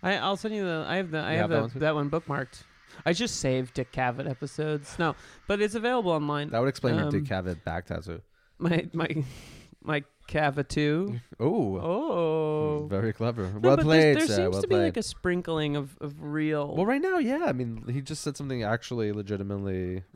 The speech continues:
Speaker 1: interesting about
Speaker 2: Orson
Speaker 1: Orson
Speaker 2: Welles.
Speaker 1: Welles.
Speaker 2: How quickly will it go <laughs> down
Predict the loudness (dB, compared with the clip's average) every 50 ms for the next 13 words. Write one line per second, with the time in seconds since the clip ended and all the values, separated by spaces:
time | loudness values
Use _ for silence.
0 | _ -6 -4 -4 -2 -2 -4 -6 -4 -4 -4 -2 -2 -2 -2 -2 -4 -4 -8 -12
1 | -20 _ _ _ _ _ _ _ _ -6 -4 -2 0 2 2 2 2 2 2 0
2 | -2 -4 -4 -6 -8 -10 -14 -20 -20 -20 _ _ _ _ _ _ _ _ _ _
3 | _ _ _ _ _ _ _ _ _ _ _ _ _ _ _ _ _ _ _ _
4 | _ _ _ _ _ _ _ _ _ _ _ _ _ _ _ -10 -6 -4 -4 -2
5 | -2 -4 -4 0 0 2 2 2 0 -2 -2 -2 -4 -2 -2 -6 -8